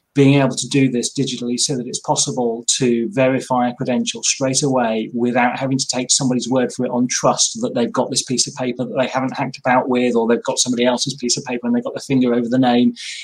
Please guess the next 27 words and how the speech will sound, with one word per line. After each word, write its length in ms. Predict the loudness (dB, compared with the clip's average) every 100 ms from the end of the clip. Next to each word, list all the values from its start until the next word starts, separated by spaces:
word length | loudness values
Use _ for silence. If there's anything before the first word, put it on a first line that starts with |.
| -16 _
all 300 | 6 8 10
of 200 | 8 6
those 400 | 4 6 4 2 0
trust 400 | 0 0 -2 -4
issues 440 | -4 -4 -6 -8
go 160 | -6 -4
away. 500 | -2 -2 -2 -4 -8 -14 -16 -14 -6
I 40 | -4
think 320 | 2 2 2 -2
the 160 | 2 2
one 580 | 4 4 6 6 4 0 -4
area 480 | -2 0 2 2 2
where, 580 | 0 0 0 0 -2 -6 -12 -20 _
um, 400 | -6 -2 -2 -4 -8 -20 -20 -12 -10 -10 -4
post 220 | 0 2 2
covid 240 | 2 4
nineteen 480 | 6 6 4 4 4
affects 360 | 4 2 2
things 320 | 0 0 0 0
is, 300 | -4 -6 _ _ _ _ _ _ _ 0
absolutely 520 | 2 2 2 2 2
agree, 340 | 0 0 0 0
it's 220 | -2 -2
about 300 | -2 -4 -4
acceleration. 880 | -4 -4 -2 -4 -6 -4 -4 -4 -8 -10 -20 _
It's 180 | 0 2
about 460 | 2 2 2 2